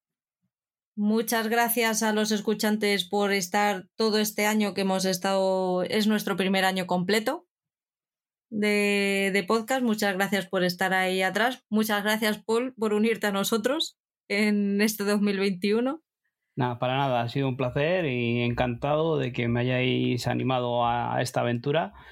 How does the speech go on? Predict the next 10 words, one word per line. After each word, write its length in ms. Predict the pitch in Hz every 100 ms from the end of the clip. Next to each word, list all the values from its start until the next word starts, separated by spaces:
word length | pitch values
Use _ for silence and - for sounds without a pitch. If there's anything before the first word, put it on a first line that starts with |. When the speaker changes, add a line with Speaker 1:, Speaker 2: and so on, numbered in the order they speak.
| - _ _ _
Speaker 2:
que 540 | - 123 117 113 113 113
desde 360 | 113 107 110 113
que 60 |
hemos 200 | 120 113
empezado 540 | 104 110 120 120 120 113
yo 180 | 117
lo 80 | 113
estoy 220 | 110 123
disfrutando 500 | 120 110 120 117 113
muchísimo 640 | 110 113 135 131 151 185